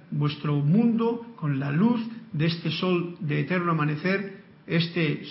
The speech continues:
sol de mediodía, esta luz que pulsa en tu corazón, y entonces funcionar durante el día con esa conciencia, sencillamente.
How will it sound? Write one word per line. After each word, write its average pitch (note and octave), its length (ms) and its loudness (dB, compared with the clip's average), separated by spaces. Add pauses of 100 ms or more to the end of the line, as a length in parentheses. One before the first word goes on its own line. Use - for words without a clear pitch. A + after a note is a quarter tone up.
sol F#3 320 2
de D3 80 -2
mediodía, D#3+ 580 2 (380)
esta D#3+ 460 -2
luz G3+ 400 8 (180)
que E3 100 -2
pulsa E3+ 340 -2
en C#3+ 160 0
tu D3 120 -2
corazón, A3 560 2 (380)
y D3+ 100 0
entonces F3 680 -2 (100)
funcionar C#3+ 600 -2
durante E3+ 300 -2
el G3+ 100 -2
día G3 480 0
con A3 120 -2
esa D#3+ 160 -4
conciencia, A#2 460 -8 (260)
sencillamente. B2+ 640 -6